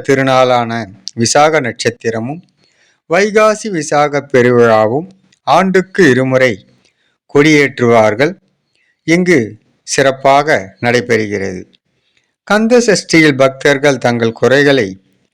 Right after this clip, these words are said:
நிவர்த்திக்க, நிவர்த்தி வேண்டி நூத்தி எட்டு முறை வலம் வருவது இத்திருக்கோவிலின்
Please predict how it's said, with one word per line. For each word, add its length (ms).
நிவர்த்திக்க, 680
நிவர்த்தி 420
வேண்டி 420
நூத்தி 420
எட்டு 280
முறை 280
வலம் 360
வருவது 440
இத்திருக்கோவிலின் 1200